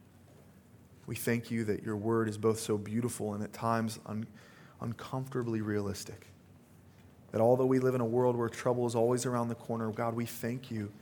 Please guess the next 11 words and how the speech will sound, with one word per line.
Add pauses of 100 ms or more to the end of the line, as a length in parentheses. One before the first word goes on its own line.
(420)
that
you
give
us (280)
a
pathway
forward
that
leads (300)
to
life.